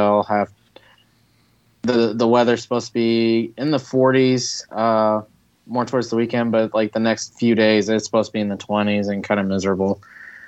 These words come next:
So on top of working, I will be doing some, uh, organizing as far as my R C shit goes. Uh,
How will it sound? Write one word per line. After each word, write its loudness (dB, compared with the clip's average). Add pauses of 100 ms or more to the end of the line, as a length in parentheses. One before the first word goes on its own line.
(260)
So 2 (1000)
on -4
top 0
of -6
working, -2
I -4
will -6
be -6
doing -6
some, -4
uh, 0
organizing -2
as -6
far 2
as -2
my 0 (300)
R -2
C -2
shit -4
goes. 2 (140)
Uh, -2